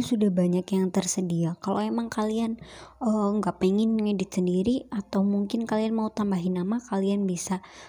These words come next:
eh, klik gambarnya, kemudian kalian tinggal tambahkan, eh, nama kalian.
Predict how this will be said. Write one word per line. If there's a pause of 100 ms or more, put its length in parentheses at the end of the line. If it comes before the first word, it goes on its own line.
eh,
klik
gambarnya,
kemudian
kalian
tinggal
tambahkan, (400)
eh,
nama
kalian.